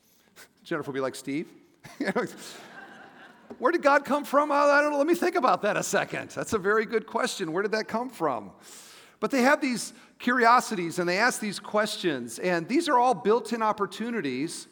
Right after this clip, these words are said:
to have that kind of developing spiritual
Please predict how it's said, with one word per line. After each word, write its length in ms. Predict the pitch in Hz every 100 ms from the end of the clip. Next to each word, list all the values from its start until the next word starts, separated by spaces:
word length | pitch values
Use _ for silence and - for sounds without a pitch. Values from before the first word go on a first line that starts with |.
| _ - _
to 120 | -
have 360 | 180 202 226 196
that 420 | 175 180 208 - - -
kind 360 | - 180 180 185
of 300 | 190 202 202 - -
developing 920 | 156 131 147 160 170 175 185 196 196 -
spiritual 960 | - - 151 147 147 - 156 156 160